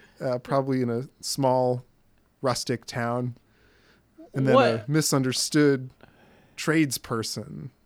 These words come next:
Speaker 1: comes into her life.
Speaker 2: <laughs> What's memorable about A Walk to Remember?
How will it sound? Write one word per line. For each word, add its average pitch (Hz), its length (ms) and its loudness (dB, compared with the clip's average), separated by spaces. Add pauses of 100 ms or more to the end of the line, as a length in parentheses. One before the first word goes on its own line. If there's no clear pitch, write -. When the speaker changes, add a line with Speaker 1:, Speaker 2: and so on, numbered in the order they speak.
(280)
Speaker 1:
comes 147 260 -2
into 127 120 -2
her 120 140 -4
life. 113 480 -8 (100)
Speaker 2:
<laughs> - 120 -20
What's 214 260 2
memorable 220 420 4
about 202 220 2
A 202 40 2
Walk 202 260 0
to 202 100 -4
Remember? 240 600 -4